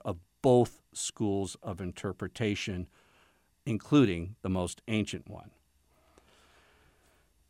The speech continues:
Number three, this is very sobering. If, and I'm only saying if, don't take me further than what I'm trying to say, but if the fallen angel school of interpretation of Genesis six is correct,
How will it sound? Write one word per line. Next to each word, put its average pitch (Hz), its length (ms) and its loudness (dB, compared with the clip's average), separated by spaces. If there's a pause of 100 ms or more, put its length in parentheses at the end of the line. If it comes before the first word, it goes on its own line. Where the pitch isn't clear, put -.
(120)
Number 120 240 6
three, 107 460 4 (400)
this 90 180 -4
is 92 60 -6
very 92 240 0
sobering. 90 520 0 (1120)
If, 147 400 6 (120)
and 107 140 0
I'm 104 140 4
only 123 280 8
saying 135 520 6
if, - 440 4 (160)
don't 107 280 -2 (160)
take 127 200 0
me 123 120 2
further 123 400 4
than 123 200 2
what 120 200 4
I'm 123 180 6
trying 123 320 2
to 135 100 -2
say, 98 300 -2
but 110 220 -2 (120)
if 143 440 6 (400)
the 107 80 -6
fallen 143 440 6
angel 131 360 2
school 127 420 4
of 123 100 0
interpretation 123 800 0
of 107 120 -2
Genesis 117 440 -2
six - 300 -4
is 123 140 -4
correct, 143 680 6